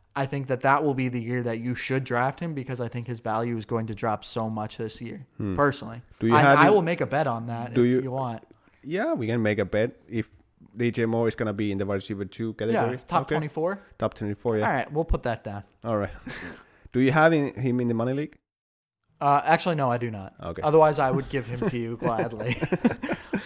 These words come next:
Speaker 1: No, I, actually, I made some pretty good wide receiver moves. My three wide receivers going into next week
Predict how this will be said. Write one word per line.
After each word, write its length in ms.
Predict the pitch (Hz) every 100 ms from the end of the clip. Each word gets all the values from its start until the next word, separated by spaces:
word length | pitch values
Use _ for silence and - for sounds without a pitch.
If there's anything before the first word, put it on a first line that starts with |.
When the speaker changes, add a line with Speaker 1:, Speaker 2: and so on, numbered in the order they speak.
| -
Speaker 1:
No, 240 | 143 147 135
I, 280 | 135 139 -
actually, 460 | 156 160 - 160 156
I 240 | 143 143
made 280 | 143 139 131
some 140 | 143
pretty 280 | - 147 139
good 220 | 131 127
wide 260 | 123 123 123
receiver 380 | 120 127 117 113
moves. 400 | 113 113 113 - 120
My 280 | 135 131 127 139 - - -
three 200 | 147 156
wide 240 | 151 143
receivers 680 | 131 - 135 123 123 117 123 - _ _ -
going 280 | 131 131 127
into 220 | 123 120
next 380 | 120 113 - 113
week 380 | 110 110 -